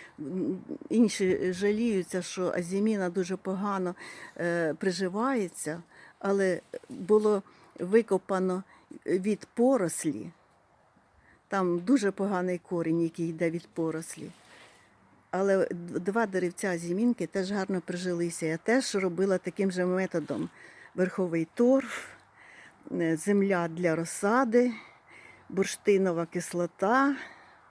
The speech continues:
Все це робила і поливаю дощовою водою, особливо в перший рік.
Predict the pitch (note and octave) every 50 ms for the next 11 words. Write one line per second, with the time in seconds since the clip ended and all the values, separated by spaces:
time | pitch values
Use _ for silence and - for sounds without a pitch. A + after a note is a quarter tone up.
0 | _ _ _ - _ _ - - - G3+ G#3+ A#3 - - G3 G#3 G#3+ G3 F3+ F#3+
1 | F#3 F3+ F3 D#3 E3 E3 - F3 E3+ F3 F3 E3 F3+ G3 A3 B3 B3+ A3+ F3+ F3+
2 | E3 - - - E3 D#3+ E3 F#3 G3 G#3+ G#3 G3 F#3 F#3 F3 D#3+ D#3+ E3 D#3+ E3+
3 | E3 D#3+ - - E3 - - F3 D#3+ E3 E3+ F3+ G#3 A#3+ A3+ F3+ E3 D#3+ - -
4 | F3+ F#3 G3+ - - - G3+ G3+ F#3+ E3+ D3+